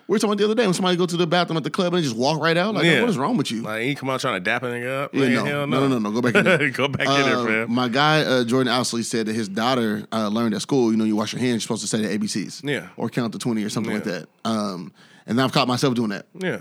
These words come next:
Speaker 1: I've caught myself, you know, just,
Speaker 2: Thoroughly
Speaker 1: just
Speaker 2: just
Speaker 1: counting.
Speaker 2: washing your hands, taking time.
Speaker 1: Yeah, yeah.
Speaker 2: And, um, people, uh, like, I, I lived at Children's Hospital with my little brother for, like, two and a half years.
Speaker 1: Mm-hmm.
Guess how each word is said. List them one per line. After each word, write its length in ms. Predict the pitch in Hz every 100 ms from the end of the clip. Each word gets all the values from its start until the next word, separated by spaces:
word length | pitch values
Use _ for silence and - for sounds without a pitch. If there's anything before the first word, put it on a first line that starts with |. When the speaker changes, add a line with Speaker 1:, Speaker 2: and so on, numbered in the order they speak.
| -
Speaker 1:
I've 100 | 107
caught 140 | - 120
myself, 340 | 113 123 113
you 80 | 104
know, 100 | 113
just, 80 | 104
Speaker 2:
Thoroughly 280 | 165 170 165
Speaker 1:
just 80 | 160
Speaker 2:
just 80 | 127
Speaker 1:
counting. 140 | 104
Speaker 2:
washing 260 | 160 143 135
your 80 |
hands, 180 | 135 139
taking 220 | 143 135
time. 320 | 127 165 139 101
Speaker 1:
Yeah, 100 | 190
yeah. 240 | 190 123 104 -
Speaker 2:
And, 160 | 120
um, 380 | 123 113 104 95 _ -
people, 300 | 170 156 135
uh, 240 | 127 120
like, 180 | 110 117
I, 140 | 139
I 100 | 135 160
lived 180 | 143
at 80 | 123
Children's 240 | - 117 107
Hospital 320 | 131 - 113
with 80 | 101
my 80 |
little 180 | 104 104
brother 260 | 98 120 107
for, 140 | -
like, 160 | 95 90
two 120 | 113
and 80 | 98
a 40 |
half 220 | 98 92
years. 340 | 98 107 90 - -
Speaker 1:
Mm-hmm. 220 | 117